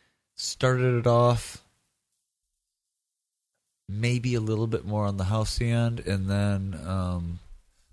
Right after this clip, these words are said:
went into more techno. I always liked, if you notice about the Fabric one or the Panorama one, kinda right in the middle of the mix,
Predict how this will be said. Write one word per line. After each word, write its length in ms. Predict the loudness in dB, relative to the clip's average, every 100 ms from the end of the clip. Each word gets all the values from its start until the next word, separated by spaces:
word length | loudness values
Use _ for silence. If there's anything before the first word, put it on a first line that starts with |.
| _
went 120 | 0
into 120 | 2 2
more 180 | 2
techno. 400 | 6 6 6 0
I 160 | 2 0
always 440 | 2 4 6 4
liked, 240 | 2 2 0
if 220 | -2 -2
you 60 | 0
notice 400 | 2 4 2 2
about 320 | 2 2 0
the 80 | 0
Fabric 420 | 4 4 2 2
one 140 | 2
or 320 | 2 4 4 4
the 280 | 4 2 0 2
Panorama 460 | 4 6 4 4 4
one, 280 | 4 2 -2 -12 -20 -20 _ 0
kinda 220 | 2 4
right 240 | 4 2
in 80 | 2
the 60 | 2
middle 440 | 4 6 4 2
of 320 | 2 2 2
the 100 | -2
mix, 600 | 2 4 2 0 -6 -6